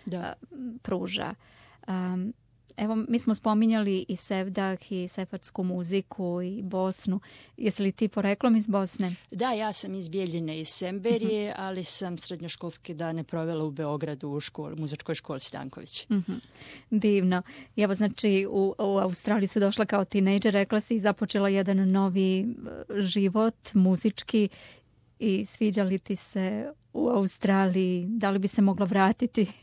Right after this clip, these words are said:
Speaker 2: <laughs> nazad za Evropu?
Speaker 1: Je, to je, to je,
Speaker 2: Teško
Speaker 1: to je
Speaker 2: pi-
Speaker 1: sve tako komplikovano.
Speaker 2: <laughs>
Speaker 1: Pa, asocir-, t-, jednom prilikom sam pričala s Goranom Bregovićem i on je rekao, „To je pletivo koje kad se zamrsi ne može više da se razmrsi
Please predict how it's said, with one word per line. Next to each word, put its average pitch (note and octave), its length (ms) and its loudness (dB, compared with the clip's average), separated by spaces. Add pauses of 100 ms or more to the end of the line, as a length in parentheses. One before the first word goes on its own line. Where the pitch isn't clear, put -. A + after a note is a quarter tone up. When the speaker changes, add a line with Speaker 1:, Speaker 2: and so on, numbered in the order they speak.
(160)
Speaker 2:
<laughs> - 260 -16
nazad G3+ 400 4 (460)
za A#3+ 180 4
Evropu? G#3+ 600 6 (320)
Speaker 1:
Je, F#3 80 -16
to - 140 -10
je, F3 80 -4
to - 200 -2
je, G3+ 40 4
Speaker 2:
Teško - 220 8
Speaker 1:
to B3+ 40 12
je A3+ 60 10
Speaker 2:
pi- G3 60 4
Speaker 1:
sve A#3+ 120 -2
tako A#3 340 2
komplikovano. A3 920 0 (340)
Speaker 2:
<laughs> - 340 -20
Speaker 1:
Pa, - 80 -8 (100)
asocir-, A3 560 -2 (100)
t-, - 240 -10 (280)
jednom A3 540 -2
prilikom G#3 480 -4
sam F#3 180 -4
pričala F#3 400 -4
s E3+ 60 -6
Goranom F3 480 -6
Bregovićem E3 600 -4
i E3+ 60 -8
on E3+ 140 -8
je E3+ 60 -4
rekao, F3 440 -4 (1040)
„To A#3+ 160 0
je G#3 140 -2
pletivo F#3+ 580 -4
koje F3 220 -6
kad F3+ 200 -4
se F#3+ 100 0
zamrsi G3 560 6
ne G3+ 140 6
može F#3+ 260 6
više G3+ 220 8
da F#3+ 100 6
se G3 180 4
razmrsi F3+ 560 2